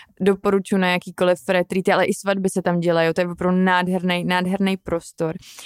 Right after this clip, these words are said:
A, mm, součástí celého toho programu byly právě workshopy na posílení, eh, sebevědomí, na pod-, nastavení podnikatelské,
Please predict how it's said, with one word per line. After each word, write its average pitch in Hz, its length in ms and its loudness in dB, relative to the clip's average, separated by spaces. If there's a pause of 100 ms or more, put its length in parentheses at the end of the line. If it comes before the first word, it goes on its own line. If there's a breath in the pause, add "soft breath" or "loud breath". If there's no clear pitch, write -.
(320 loud breath)
A, 180 540 4
mm, 175 420 0
součástí 185 500 0
celého 180 280 0
toho 180 160 2
programu 175 320 0
byly 175 140 2
právě 170 200 0
workshopy 190 680 -2 (220 loud breath)
na 185 220 2
posílení, 170 840 -4
eh, 170 380 -2
sebevědomí, 185 640 0
na 170 120 0
pod-, 175 300 -4
nastavení 170 540 -2
podnikatelské, 190 840 -2